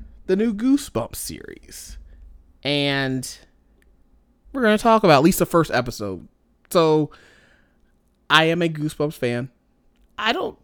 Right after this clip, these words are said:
think I necessarily read the books. I think I watched the show.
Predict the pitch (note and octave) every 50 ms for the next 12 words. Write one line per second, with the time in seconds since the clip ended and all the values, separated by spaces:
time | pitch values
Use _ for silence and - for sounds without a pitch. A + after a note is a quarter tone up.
0 | _ _ - _ A3+ C4+ D4 - D4+ C#4 C4+ C4 C4 - - - - B3 B3 B3+
1 | B3+ B3 A3+ A3+ A#3 A#3+ A3 A3 - A3 G3+ G3+ - _ _ G3 G3 A#3 C4 -
2 | _ - - - - - - F3+ F3 G3+ G#3 G3 E3+ - - D#3 D#3+ D3+ D3+ D3
3 | D3 D3+ C#3+ - - - - A2+ - - - - - B2 G2 D2 C#2+ C#2 C#2+ E2+
4 | -